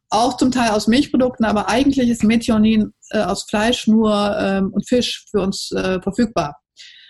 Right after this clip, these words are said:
Und Methioninmängel sind ganz, ganz stark verbreitet. Ja, also die Entgiftung hängt am Methionin, unser guter Schlaf. Wer nicht einen optimalen Schlaf hat und nicht sagt, morgens ich wach auf und ich fühle mich wie zum, ne, Bäume ausreißen,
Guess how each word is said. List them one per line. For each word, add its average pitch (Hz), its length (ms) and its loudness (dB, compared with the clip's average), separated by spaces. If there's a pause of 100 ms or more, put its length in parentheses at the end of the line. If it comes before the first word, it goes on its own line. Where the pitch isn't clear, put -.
(160)
Und 214 140 2
Methioninmängel 247 800 2
sind 202 220 -4 (100)
ganz, 233 440 2
ganz 196 280 -2
stark 175 300 -6
verbreitet. 196 600 -4 (180)
Ja, 175 100 -10
also 196 180 -2
die 196 120 0
Entgiftung 269 520 0
hängt 262 240 0
am 247 80 2
Methionin, 226 560 0
unser 196 200 0
guter 214 300 -2
Schlaf. 214 540 -2 (520)
Wer 214 200 2
nicht 302 340 2
einen 320 80 2
optimalen 240 540 0
Schlaf 247 320 0
hat 247 160 0
und 233 80 4
nicht 240 180 2
sagt, 233 220 -2
morgens 220 320 2
ich 208 180 -6
wach 220 160 -2
auf 226 240 0
und 214 120 0
ich 208 100 -4
fühle 247 180 2
mich 233 220 2
wie 226 120 -2
zum, 214 280 0 (160)
ne, 247 200 2
Bäume 247 300 2
ausreißen, 214 640 0